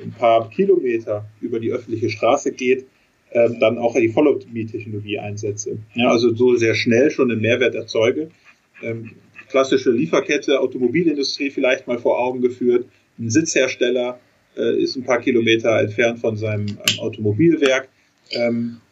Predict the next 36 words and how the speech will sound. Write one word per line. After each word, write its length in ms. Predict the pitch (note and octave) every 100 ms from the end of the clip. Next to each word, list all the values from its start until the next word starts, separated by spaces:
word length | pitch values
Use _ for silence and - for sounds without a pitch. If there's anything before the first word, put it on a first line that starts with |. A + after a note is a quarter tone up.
| _
belädt 340 | C3+ A#2+ C3 C3+
die 80 | C3
Dinge 380 | C3 C3 A#2+ -
an 160 | F3+
seinem 380 | D#3+ D3 D3 C#3
Band, 480 | B2+ C3+ A2 G#2+ -
an 160 | A#2+ C3+
seiner, 360 | C3 B2 B2+ B2
in, 280 | E3 D#3+
in 120 | - D3+
seinem 220 | C3+ C3
Fabrikgebäude, 800 | C3 A#2+ C3 A2+ A2+ A2 G#2+ G#2
belädt 360 | A2 A2 C3
er 80 | C3
die 140 | A#2
auf 120 | C3 -
Ladungsträger, 560 | C3 C3 - B2+ A#2
die 100 | A#2
kommen 180 | A2+ B2
auf 120 | A2+
die 120 | A#2+
Ducktrains 500 | A#2 C3+ - B2 A#2+
drauf, 300 | - A#2 A#2+ - _ _ _ -
die 80 |
fahren 260 | A2+ C#3 C#3
dann 180 | B2+ A2+
in 120 | A#2
Kolonne 520 | C3 B2 C3 C3 B2+
einmal 340 | A#2+ B2 B2 A#2+
quer 300 | - B2+ B2
durch 160 | A2+
das 160 | A#2 G#2+
Fabrikgelände 800 | A#2+ A2+ D3 C3+ B2 B2 B2+ B2+ _ _ _ -
bis 200 | C#3 -
zum 180 | A#2+
Werkstor. 760 | A#2 A#2+ A#2 - - E3+ F3+ F#3